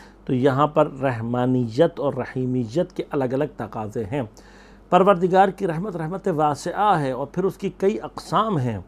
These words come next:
اور یعنی واقعاً اتنا رحیم ہونا کہ رحمت کی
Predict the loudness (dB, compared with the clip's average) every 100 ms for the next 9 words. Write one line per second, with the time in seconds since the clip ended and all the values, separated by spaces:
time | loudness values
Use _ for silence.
0 | -16 -20 -20 -20 -20 -20 -20 -8 6 8
1 | 8 6 -6 -4 2 4 4 2 0 0
2 | 0 0 2 0 -4 -14 _ -2 -2 -4
3 | -2 0 2 4 4 2 -2 0 0 2
4 | 2 2 2 2 0 -2 -8 _ _ 0
5 | 2 4 2 0 0 -2 -2 -6 -6